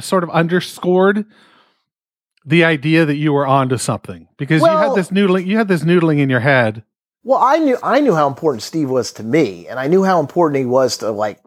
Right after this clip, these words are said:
Speaker 2: virtually all my indie rock friends here in New York,
Speaker 1: Mm-hmm.
Speaker 2: and then some outside of New York as well. Um,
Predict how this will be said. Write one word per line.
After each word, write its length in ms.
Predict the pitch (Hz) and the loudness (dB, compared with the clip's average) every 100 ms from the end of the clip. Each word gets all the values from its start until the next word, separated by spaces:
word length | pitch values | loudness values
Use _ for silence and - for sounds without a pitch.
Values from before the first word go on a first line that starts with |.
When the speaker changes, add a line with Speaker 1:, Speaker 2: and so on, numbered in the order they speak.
| _ | _
Speaker 2:
virtually 540 | 104 120 135 147 143 139 | -8 -4 -4 0 0 2
all 300 | - 110 120 | 0 2 2
my 180 | 123 117 | 2 0
indie 260 | 117 123 | -2 -4
rock 280 | 123 127 - | -2 -2 -2
friends 320 | 143 147 160 | -2 -2 -2
here 160 | 135 135 | -6 -6
in 60 | |
New 100 | 123 | -6
York, 400 | 117 120 156 - _ _ | -4 -2 -2 -6 _ _
Speaker 1:
Mm-hmm. 300 | 143 147 143 | -4 0 0
Speaker 2:
and 120 | 139 | 0
then 160 | 143 135 | 0 -2
some 440 | - 131 127 120 - | 0 0 0 -4 -2
outside 420 | 117 - 107 113 | -2 0 0 -2
of 100 | 123 | -4
New 80 | 131 | -6
York 280 | 139 143 _ | -4 -6 _
as 180 | - 107 | -18 -6
well. 400 | 113 123 147 160 _ _ _ _ - | 0 0 0 -6 _ _ _ _ -4
Um, 420 | 120 113 110 | -2 -2 -4